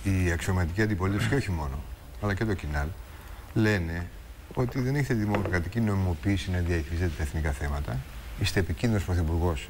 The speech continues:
είπε ο κ. Μητσοτάκης, και δεν έχετε και τη δημοκρατική νομιμοποίηση να διαχειριστείτε και τα οικονομικά ζητήματα. Ε, ξέρω ότι στις αστικές δημοκρατίες αυτά λύνονται στη Βουλή. Ενίοτε και στους δρόμους. Εάν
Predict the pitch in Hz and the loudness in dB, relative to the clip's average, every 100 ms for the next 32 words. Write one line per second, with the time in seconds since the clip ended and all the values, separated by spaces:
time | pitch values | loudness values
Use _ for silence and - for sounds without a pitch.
0 | - 82 73 80 71 64 76 80 123 - | -4 -2 0 0 0 0 0 0 -2 -4
1 | - - - - - - - 143 156 170 | -8 -8 -8 -8 -8 -8 0 2 4 2
2 | 151 143 131 123 117 113 127 156 139 123 | 2 0 2 4 4 2 2 2 2 2
3 | 160 151 127 120 147 170 143 - 226 170 | 0 0 0 0 0 0 2 2 2 2
4 | - 101 92 80 78 73 71 - - - | 2 0 0 0 0 -2 -4 -10 -12 -14
5 | - - - - - - - - - - | -14 -14 -14 -12 -10 -8 -8 -8 -8 -8
6 | - - - - - - 117 - - - | -8 -8 -10 -10 -12 -2 -2 -2 -8 -14
7 | - - 202 143 113 165 160 139 143 131 | -4 2 4 4 4 2 0 -2 -2 0
8 | 127 - 165 139 123 120 185 180 - 170 | 0 2 2 2 2 2 2 0 2 2
9 | 185 196 - 180 185 107 - - - - | 2 0 2 2 4 2 -2 -14 -18 -18
10 | - - - - - - - - - 135 | -18 -18 -18 -16 -16 -16 -16 -16 -4 0
11 | 117 147 165 165 151 131 131 107 71 - | 2 2 2 -2 0 0 2 2 -2 -10
12 | - - - - - - - - - 90 | -16 -16 -16 -16 -16 -18 -18 -10 -2 0
13 | 90 | 0